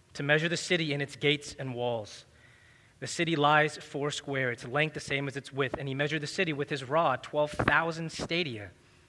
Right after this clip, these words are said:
Its length and width and height are equal. He also measured its walls, a hundred and forty-four cubits by human measurement, which is also an angel's measurement.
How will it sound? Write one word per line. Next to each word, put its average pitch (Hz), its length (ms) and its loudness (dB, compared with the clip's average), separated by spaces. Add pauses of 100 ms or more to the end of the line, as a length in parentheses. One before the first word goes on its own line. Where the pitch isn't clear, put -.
(300)
Its - 220 -8
length 160 320 4
and 143 180 -2
width 147 220 2
and 135 100 -6
height 123 320 0
are 135 120 0
equal. 143 340 -8 (680)
He - 140 0
also 151 220 2
measured 143 300 2
its 151 160 -8
walls, 147 560 0 (420)
a 127 60 -8
hundred 151 240 -2
and 147 100 -4
forty-four 147 380 -2
cubits 156 400 -6
by 127 160 2
human 160 420 -4
measurement, 131 360 -4
which 127 160 -8
is 113 80 -8
also 127 280 -6
an 175 100 -8
angel's 117 340 -10
measurement. 110 420 -10